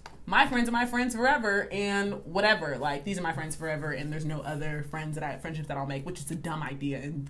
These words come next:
in theory and in practice. I was, like, com-, not against it, but, like, it just wasn't on my mind. Now, in, you know, the midway through the twenty-somethings, I'm like, I'm open to more connections, new friendships,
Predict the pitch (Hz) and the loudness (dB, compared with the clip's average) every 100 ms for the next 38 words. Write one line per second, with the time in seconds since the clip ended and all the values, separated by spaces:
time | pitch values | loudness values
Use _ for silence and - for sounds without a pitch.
0 | - 156 - 151 139 120 - 139 - - | -6 -8 -6 -6 -6 -8 -10 -12 -12 -16
1 | - - - - - - 185 156 147 120 | -16 -16 -16 -14 -2 6 8 8 2 0
2 | - - - - 233 403 415 - 247 - | -4 -10 -6 2 6 8 6 4 4 4
3 | 403 415 294 294 277 254 - - 539 554 | 2 6 6 6 4 0 -8 4 6 8
4 | 508 508 494 480 480 370 160 165 - - | 12 12 12 12 12 12 10 -2 -12 -8
5 | 151 - - - - - - - - - | -6 -6 -14 -16 -14 -14 -16 -18 -20 -20
6 | - - - - - - 185 220 240 175 | -18 -18 -18 -20 -12 4 10 12 12 10
7 | 190 202 - - 175 160 170 165 151 135 | 4 -2 -6 -2 0 2 2 4 2 0
8 | 151 151 - 175 180 170 160 160 143 180 | -2 -2 0 0 2 2 2 -2 -2 -2
9 | 160 139 151 175 151 127 - - - - | -2 -4 -4 -2 -2 -4 -8 -14 -4 8
10 | 330 359 240 254 269 - 185 214 233 233 | 8 10 6 6 2 2 2 2 2 2
11 | 233 247 240 202 240 240 226 233 226 220 | 2 2 2 2 0 0 -2 -2 -2 -4
12 | 220 | -6